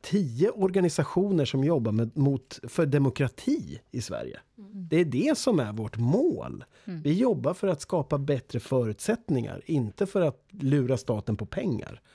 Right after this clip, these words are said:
Speaker 1: Det finns ingen av studieförbunden som är intresserad av det.
Speaker 3: Nej.
Speaker 1: Jag skulle nog helst vilja jobba inom studieförbund utan pengar, utan bidragssystem
Speaker 3: Mm.
Speaker 1: eller någonting. För där tror jag att vi skulle kunna göra ett jättestor skillnad i alla fall.
Speaker 3: Mm.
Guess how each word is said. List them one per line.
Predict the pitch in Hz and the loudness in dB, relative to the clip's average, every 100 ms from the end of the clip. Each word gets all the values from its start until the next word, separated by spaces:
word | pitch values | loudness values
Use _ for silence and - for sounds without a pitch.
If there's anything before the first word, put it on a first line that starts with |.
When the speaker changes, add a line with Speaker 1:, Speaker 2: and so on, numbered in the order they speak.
| - - _ | -20 -20 _
Speaker 1:
Det | 147 | 0
finns | 185 143 - | 2 0 2
ingen | 165 104 135 262 | 0 2 2 2
av | 202 | 2
studieförbunden | - 135 107 107 110 107 | 2 0 0 -2 -4 -6
som | - | -2
är | 120 | -2
intresserad | 98 107 - 226 294 67 | -2 -6 -6 -4 -4 -6
av | 50 | -10
det. | 50 - _ | -14 -18 _
Speaker 3:
Nej. | 202 175 170 | -18 -8 -2
Speaker 1:
Jag | 110 | -2
skulle | - 247 254 | 0 2 4
nog | 170 | 2
helst | 90 123 226 - - | 2 0 0 0 2
vilja | 165 | 4
jobba | 151 143 123 | 4 4 2
inom | 117 120 | 2 2
studieförbund | - 131 113 113 117 110 | 2 0 0 0 0 2
utan | 139 104 - 277 | -2 -2 -2 -2
pengar, | - 98 95 85 135 | -2 -4 -6 -10 0
utan | 190 165 110 - 262 220 | 2 2 -2 -2 0 4
bidragssystem | 220 113 113 107 - 110 - 113 | 2 0 -2 -4 -6 -8 -6 -6
Speaker 3:
Mm. | 110 117 | -4 -4
Speaker 1:
eller | 120 | -4
någonting. | 117 110 110 - 156 - - - - - - - | -4 -4 -6 -4 -6 -6 -18 -20 -20 -20 -20 -20
För | - 147 | -2 0
där | 117 180 | 2 -2
tror | - - | 0 2
jag | 214 | 2
att | 147 | 2
vi | 143 | -2
skulle | - 139 | 2 0
kunna | 143 139 | 2 4
göra | 131 127 | 4 4
ett | 120 | 2
jättestor | 147 - 110 120 | 0 -2 -4 -2
skillnad | - 120 117 | 0 2 2
i | 113 | 2
alla | 110 | 0
fall. | 101 - - - - | -2 -6 -6 -8 -10
Speaker 3:
Mm. | 170 160 | -10 -12